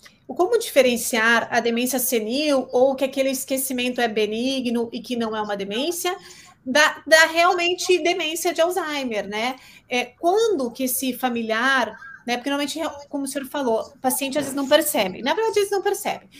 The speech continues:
Quanto que esse familiar deve realmente se preocupar e procurar um especialista, é, em que momento, pra não chegar tão tarde,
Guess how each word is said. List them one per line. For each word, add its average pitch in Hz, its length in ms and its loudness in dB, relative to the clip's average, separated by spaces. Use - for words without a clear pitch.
Quanto 349 260 0
que 440 60 4
esse 403 180 2
familiar 240 640 0
deve 240 220 -4
realmente 269 360 -2
se - 120 -6
preocupar 247 420 -2
e 226 40 -10
procurar 233 420 -2
um 269 80 -4
especialista, 233 920 -6
é, 233 560 4
em 277 120 -4
que 381 200 0
momento, 339 560 0
pra 262 80 -4
não 262 80 -2
chegar 262 260 0
tão 254 220 -4
tarde, 233 720 -2